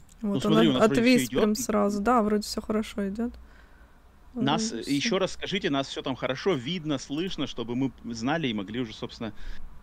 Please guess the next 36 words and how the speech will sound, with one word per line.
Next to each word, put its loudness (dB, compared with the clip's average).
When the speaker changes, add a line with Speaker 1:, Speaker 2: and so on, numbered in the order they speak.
Speaker 2:
э, -8
начинать -4
то, -8
что -8
мы -6
придумали 0
на -2
сегодня. -6
Чтобы -4
не 2
было 2
у 0
нас -2
никаких -6
подводных 2
камней, 4
мы 4
их -2
все -2
обошли. -2
Я -6
вижу, -6
кто-то -10
написал, -4
что -12
сегодня -4
пересмотрели -2
уже -8
Пятницу -6
тринадцатое -10
сегодня. -2
Speaker 1:
О, 6
молодцы, 0
молодцы. -2
Speaker 2:
Джулия -2
пишет: -10